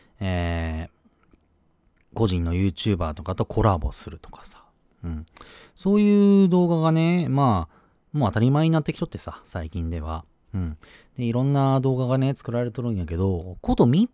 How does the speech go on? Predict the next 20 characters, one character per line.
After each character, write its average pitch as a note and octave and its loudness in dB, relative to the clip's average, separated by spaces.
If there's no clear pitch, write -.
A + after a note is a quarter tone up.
ぴ E2+ -8
と G2 -4
か、 F#2 -2
ま A2+ -2
あ F2 -2
他 F#2 -6
の C3+ 2
釣 D3+ -2
り D3+ -2
ガ F#3+ 4
ー G#3 2
ル G#2+ 0
も F2 -2
同 F#2+ -2
じ G#2+ -4
な E3 0
ん G#3+ 2
だ G#2+ 0
け E2+ -10
ど、 E2+ -4